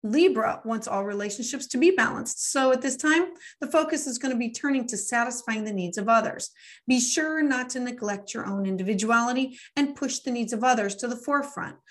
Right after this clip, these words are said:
Look to satisfy the needs of your partner, but not lose yourself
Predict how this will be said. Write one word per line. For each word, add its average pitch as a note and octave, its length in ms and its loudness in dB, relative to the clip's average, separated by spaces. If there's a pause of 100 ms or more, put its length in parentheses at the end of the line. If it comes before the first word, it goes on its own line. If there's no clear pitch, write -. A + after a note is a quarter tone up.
(220)
Look B3+ 440 0
to C4 80 -4
satisfy G#3+ 560 -2
the G3+ 100 -2
needs G3 200 -4
of F#3+ 120 -4
your F#3 100 -2
partner, G3+ 500 0
but - 160 -16
not A#3+ 540 -2
lose G3+ 240 -4
yourself F#3 540 -6